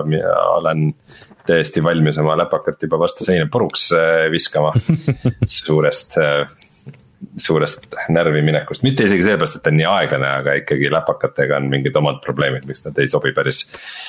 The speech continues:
lauaarvuteid asendama. Eh, sellest võib kunagi pikemalt rääkida. Aga, eh, tellisin siis, eh, omale, eh, GeForce R T X nelja tuhande kaheksakümne,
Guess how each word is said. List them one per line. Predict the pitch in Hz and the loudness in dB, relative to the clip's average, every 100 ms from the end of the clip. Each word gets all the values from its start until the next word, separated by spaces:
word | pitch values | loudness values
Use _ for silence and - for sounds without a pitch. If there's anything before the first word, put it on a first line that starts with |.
| - _ | -18 _
lauaarvuteid | 90 87 85 78 - 82 | 2 4 4 2 0 2
asendama. | 95 87 78 78 73 - | 2 2 2 0 -4 -4
Eh, | 80 78 76 | -2 2 0
sellest | 82 78 - | 0 0 -2
võib | 73 | -4
kunagi | - 76 71 | -2 -2 -2
pikemalt | - 71 67 73 | -2 -2 0 -2
rääkida. | 65 - - _ - | -2 -6 -16 _ -2
Aga, | 143 175 98 135 135 | 0 2 2 0 -2
eh, | - 85 82 82 82 85 85 85 | 0 2 4 4 4 6 4 4
tellisin | 82 104 92 82 87 80 | 2 0 0 0 0 0
siis, | 82 82 82 - - | 2 2 2 0 2
eh, | 85 85 | 4 4
omale, | 85 92 92 92 92 98 98 98 98 - - - - - - - - - - - | 4 2 2 2 4 4 2 2 0 -4 -10 -16 -14 -12 -12 -12 -12 -16 -20 -2
eh, | 107 101 | 2 4
GeForce | 104 160 160 143 139 156 | 4 2 2 2 2 2
R | 156 | 2
T | 151 160 | 2 2
X | 170 - - 147 147 | 2 0 0 4 4
nelja | 143 170 170 | 6 6 6
tuhande | 135 135 131 | 4 4 4
kaheksakümne, | 135 160 151 135 160 117 | 4 2 2 4 6 4